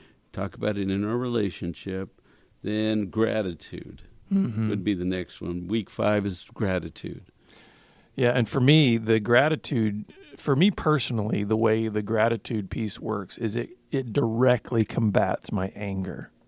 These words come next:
Speaker 1: Mm.
Speaker 2: I have found that it is, that anger and gratitude in my life are mutually exclusive from one another.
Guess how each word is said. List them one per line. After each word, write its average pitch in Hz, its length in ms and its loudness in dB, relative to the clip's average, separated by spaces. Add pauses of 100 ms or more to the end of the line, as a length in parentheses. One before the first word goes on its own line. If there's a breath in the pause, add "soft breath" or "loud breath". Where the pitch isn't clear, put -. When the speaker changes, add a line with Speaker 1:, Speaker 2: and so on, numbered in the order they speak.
(180)
Speaker 1:
Mm. 90 880 0 (300)
Speaker 2:
I 143 200 6
have 151 180 6
found 131 520 2
that 113 240 4
it 143 180 4
is, 113 260 4 (340)
that 120 380 0
anger 180 640 6 (380)
and 127 180 4
gratitude 120 680 2
in 110 100 2
my 107 160 2
life 107 400 -2
are 110 100 0
mutually 117 680 2
exclusive 95 720 -4
from 101 180 -2
one 92 160 2
another. 90 420 -6